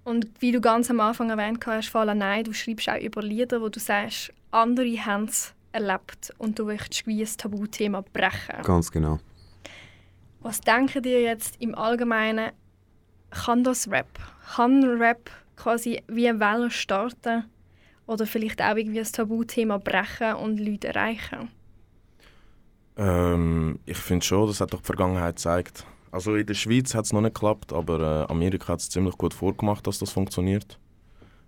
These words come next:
Speaker 3: Und ja, jetzt müssen wir nur lernen und nachmachen.
Speaker 1: Ja, vielleicht sind wir dann die Ersten, wer
Speaker 3: <laughs>
Speaker 1: weiß.
Speaker 3: Ja, hoffen wir.
Speaker 2: Wär schön.
Speaker 1: <laughs> Ja, also ich würd sagen, ähm, wir hören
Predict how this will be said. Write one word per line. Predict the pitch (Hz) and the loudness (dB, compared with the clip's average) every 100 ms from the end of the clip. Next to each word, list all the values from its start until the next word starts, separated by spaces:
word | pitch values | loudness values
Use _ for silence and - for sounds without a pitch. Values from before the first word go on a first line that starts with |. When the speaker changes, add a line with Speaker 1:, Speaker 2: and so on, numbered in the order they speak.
| - | -10
Speaker 3:
Und | 76 73 | -6 -2
ja, | 73 82 - - | -2 -2 -8 -12
jetzt | - - | -10 -2
müssen | 80 | 0
wir | 80 | 2
nur | 85 90 | 2 2
lernen | 90 82 92 95 | 2 2 2 2
und | 87 | 2
nachmachen. | 85 92 80 - 73 - - | 2 0 -2 -4 -8 -8 -4
Speaker 1:
Ja, | 247 | 0
vielleicht | 233 208 - | 0 0 2
sind | 233 | 2
wir | 226 220 | 2 2
dann | 208 | 2
die | 214 | 0
Ersten, | - 240 269 - 339 277 | -2 -4 -4 -2 2 6
wer | 220 | 6
Speaker 3:
<laughs> | 196 | 6
Speaker 1:
weiß. | 247 302 269 - | 4 4 2 2
Speaker 3:
Ja, | |
hoffen | - - | 4 6
wir. | |
Speaker 2:
Wär | 87 87 | 8 8
schön. | - 107 120 277 | 8 8 8 2
Speaker 1:
<laughs> | - - - - - - - - - - - - - | -4 -14 -20 -20 -20 -20 -20 -16 -16 -16 -16 -18 0
Ja, | 247 254 - - | 4 6 4 -2
also | - 254 247 202 - - | 2 2 2 -2 -4 -8
ich | 254 - | -4 0
würd | 254 262 | 0 2
sagen, | 240 240 269 262 - | 2 4 6 4 4
ähm, | 233 226 220 214 208 - - - - | 2 4 2 0 -2 -8 -20 -20 -12
wir | 233 233 240 233 233 - | 0 4 4 4 -2 -6
hören | 220 226 233 247 | -2 0 0 -4